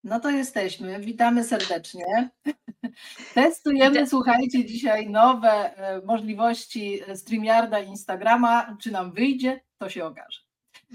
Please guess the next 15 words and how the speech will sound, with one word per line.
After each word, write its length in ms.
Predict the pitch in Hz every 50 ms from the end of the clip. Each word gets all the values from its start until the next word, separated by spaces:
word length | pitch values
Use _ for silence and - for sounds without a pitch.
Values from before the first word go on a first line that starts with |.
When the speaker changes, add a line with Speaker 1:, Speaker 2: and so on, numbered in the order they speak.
| -
Speaker 1:
Witam 320 | 214 196 269 240 - - -
Speaker 2:
No, 160 | - - 247
ale 80 | 269 262
Speaker 1:
serdecznie. 320 | 233 - - 247 214 208 -
Speaker 2:
ja 260 | 196 233 311 330 359
zawsze 260 | 349 339 294 - 254 262
mówię, 180 | 269 254 269 254
kto 180 | - - 277
nie 160 | 269 262 254
ryzykuje, 680 | 220 233 190 190 190 190 - 285 294 285 277 262 262 254
ten 300 | 262 254 254 262 254 208
w 40 |
Rawiczu 400 | 226 190 190 185 220 214 - 220
nie 160 | 196 202 202 208
siedzi. 360 | - 196 165 - 135 143